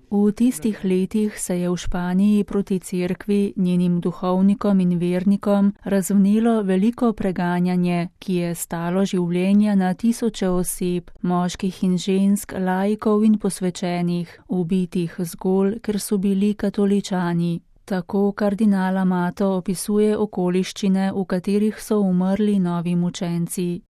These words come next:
Le teh se spominjamo, ker je naša dolžnost, da ne zapravimo te neprimerljive dediščine poslušnosti Bogu življenja in njegovi besedi dejavne ljubezni.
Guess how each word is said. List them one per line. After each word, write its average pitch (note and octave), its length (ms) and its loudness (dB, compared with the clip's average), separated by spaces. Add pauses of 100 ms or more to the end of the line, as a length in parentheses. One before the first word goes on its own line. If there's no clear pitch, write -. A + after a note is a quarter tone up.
(200)
Le G#3 140 0
teh A#3 360 0
se B3 180 -4
spominjamo, G3+ 920 2
ker G3 160 0
je F#3 120 0
naša F#3+ 440 -2
dolžnost, F3+ 840 0
da F3+ 180 -4
ne F3+ 220 -2
zapravimo F3+ 800 0
te G3+ 300 -2
neprimerljive G#3 1000 2
dediščine G#3 920 0
poslušnosti A#3 960 0
Bogu A3+ 380 2
življenja F#3 800 0
in F#3+ 200 0
njegovi F#3 500 -2
besedi G#3 720 -2
dejavne F3 600 -2
ljubezni. F3 880 -4